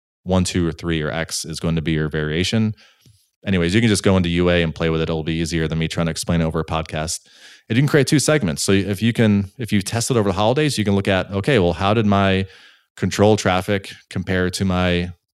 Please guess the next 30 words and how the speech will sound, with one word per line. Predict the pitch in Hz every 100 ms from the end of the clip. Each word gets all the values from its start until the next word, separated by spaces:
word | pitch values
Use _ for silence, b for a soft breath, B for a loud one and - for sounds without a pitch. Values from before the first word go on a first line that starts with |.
| _ -
variation | 82 95 95 104 107
traffic?" | 95 82 82 123 - b b b b _ -
And | 87 87 87 82 - _ _ _ -
what | 92
I've | 104
seen | 104 101
with | 90
a, | - 107 90
a |
couple | 95 95 87
of | 95 90
our | 151
customers | 165 113 113 101 95
that |
have | 90 85
been | 90 87
doing | 92 92
this | 90 -
rapid | 92 90 98
itera-, | 92 92 90 -
iteration | 101 101 95 95
and |
testing | 87 98 - 95
over | 90
the | 90
last | 90
couple | 104 90
of |
years | 90 135 139
is | 104 82